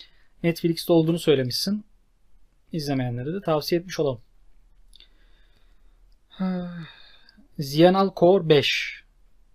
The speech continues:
Eski ya da yeni sayılabilecek filmleri D V D'in yoksa nereden izliyorsun? Korsana karşısın diye biliyorum, o yüzden.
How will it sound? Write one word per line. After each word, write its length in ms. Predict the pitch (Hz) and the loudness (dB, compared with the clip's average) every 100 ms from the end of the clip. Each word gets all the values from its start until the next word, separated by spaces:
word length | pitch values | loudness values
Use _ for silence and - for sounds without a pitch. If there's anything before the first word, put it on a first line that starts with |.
| _ _ _ - | _ _ _ -6
Eski 300 | 175 170 - | -4 -2 2
ya 100 | 165 | 2
da 60 | 160 | 4
yeni 220 | 180 165 | 4 2
sayılabilecek 580 | 175 156 139 131 139 165 | 2 2 2 -2 -4 -4
filmleri 420 | - 139 135 196 - - | -2 -2 0 -4 -6 -16
D 240 | 151 139 143 | -6 -2 0
V 120 | 156 | 2
D'in 120 | 175 | 2
yoksa 320 | 165 143 - | 0 0 -2
nereden 360 | 180 156 147 131 | 2 4 2 -2
izliyorsun? 500 | 123 117 120 185 202 - | -4 -6 -6 -6 -10 0
Korsana 420 | - 156 156 185 | 4 6 4 0
karşısın 560 | 180 170 160 - 165 143 | 4 2 2 -4 -6 -4
diye 160 | 135 | -4
biliyorum, 280 | 131 143 208 | -4 -4 -4
o 40 | 185 | -4
yüzden. 240 | 135 117 | -6 -10